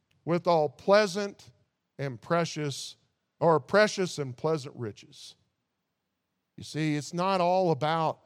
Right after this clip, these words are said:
you know, <sighs> Mom, you are far more important than just being a taxi service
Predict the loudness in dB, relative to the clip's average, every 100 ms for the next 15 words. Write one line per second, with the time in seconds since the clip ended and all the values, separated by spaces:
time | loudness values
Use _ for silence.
0 | _ _ _ _ -12 -2 2 4 2 -2
1 | -10 -20 -20 -20 _ _ _ _ _ _
2 | _ _ _ _ _ _ _ -10 -2 0
3 | 0 -2 -4 0 0 0 -2 -4 -2 0
4 | -2 -2 -2 -2 -2 -8 -8 -8 -10 -4
5 | -4 -4 -8 -6 -6 -6 -8 -8 -6 -6
6 | -6 -12 -14 -16